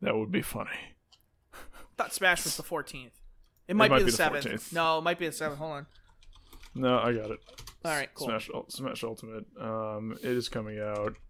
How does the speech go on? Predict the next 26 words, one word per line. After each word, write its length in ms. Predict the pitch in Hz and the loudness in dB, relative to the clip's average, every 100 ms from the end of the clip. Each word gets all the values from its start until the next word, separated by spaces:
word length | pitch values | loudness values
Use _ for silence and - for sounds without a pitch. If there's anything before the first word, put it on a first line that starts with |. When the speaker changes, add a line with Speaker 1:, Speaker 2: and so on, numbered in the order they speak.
| - _ | -20 _
Speaker 1:
December 280 | - - 196 | -2 6 8
seventh. 680 | 214 143 113 - - - 147 | 12 10 8 -6 -12 -10 0
Speaker 2:
All 240 | 151 170 | 4 6
right, 320 | 175 185 202 127 | 6 2 0 -4
yeah, 220 | 175 175 | -2 -2
so 260 | - 160 143 | -2 6 12
Speaker 1:
Well, 400 | 156 156 151 147 - - - | 12 12 10 6 -4 -16 8
R 240 | 139 156 | 12 12
I 40 | 156 | 12
P 140 | 160 | 10
pub 220 | 156 151 | 8 6
G 120 | 131 | 8
on 120 | 139 131 | 4 4
P 100 | 113 | 2
S 80 | |
four. 200 | - - - | 0 -6 -6
<laughs> 40 | - - - | -6 -12 4
Speaker 2:
Yeah, 280 | 196 220 185 | 12 12 12
no, 160 | 185 | 8
you're 160 | 202 190 | 8 10
done. 260 | 202 190 151 208 202 - - - | 10 10 6 -6 -10 -12 -12 0
Um, 440 | 180 180 180 175 | 4 10 8 10
Speaker 1:
<laughs> 260 | 190 - - | 6 6 6
That, 220 | 160 147 147 | 6 6 6
that 200 | 143 143 | 10 10
you, 160 | 139 | 8